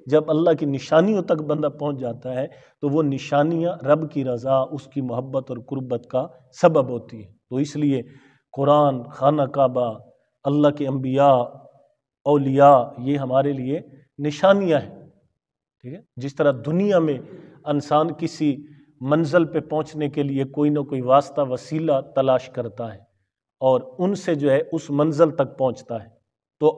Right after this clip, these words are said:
अल्लाह तक पहुंचने का ये निशानियां जो है वास्ता और जरिया है। और शान क्या है कि मन दाखल कान आमिन, उसमें दाखिल हो गया वो अमन वाला हो गया। और वहां पर बतौर खास अल्लाह ने फरमाया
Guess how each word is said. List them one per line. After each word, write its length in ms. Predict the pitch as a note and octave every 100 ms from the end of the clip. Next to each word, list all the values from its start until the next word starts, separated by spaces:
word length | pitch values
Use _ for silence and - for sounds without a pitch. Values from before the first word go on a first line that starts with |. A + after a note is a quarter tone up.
| -
अल्लाह 260 | F#3 G#3
तक 240 | F#3+ F3+ C#3
पहुंचने 500 | C#3+ D#3 D#3 D#3 C#3
का 260 | C3 B2+ C3 - _ -
ये 140 | C3+
निशानियां 640 | C#3+ C3+ B2+ C#3 C#3+ D3 B2+
जो 140 | B2
है 80 | C3
वास्ता 540 | C3+ B2+ C#3+ C#3 D3+
और 260 | C#3 C3+ B2
जरिया 400 | A2 D3 C#3 A#2+
है। 340 | G2+ - - _ _ _ -
और 120 | B2+
शान 360 | A2+ C#3+ E3+ E3+
क्या 220 | F3+ E3
है 160 | E3 E3+ - - - _ _
कि 340 | D3 C#3 C3 -
मन 280 | C3 D#3+ F#3
दाखल 460 | E3 D#3+ D#3 D3 C3
कान 320 | C3 C3+ C3
आमिन, 360 | B2 A#2 G#2 G#2 - _ _ _ _ _ _ -
उसमें 360 | C#3+ F3 E3+
दाखिल 360 | C#3+ D#3 D#3 F3+
हो 100 | D#3+
गया 180 | D3+ F3+
वो 120 | E3
अमन 240 | D#3+ F#3
वाला 240 | F#3+ E3+ C3+
हो 100 | A#2
गया। 200 | G#2+ G2+ - _ _ _ _ C3
और 100 | C3+
वहां 220 | C#3 D#3
पर 180 | F3 D#3+
बतौर 380 | D3+ D#3 D3
खास 380 | C3+ D#3 G#3 G#3+
अल्लाह 180 | F#3+ F#3
ने 100 | E3+
फरमाया 420 | D#3+ D#3+ D#3 C#3+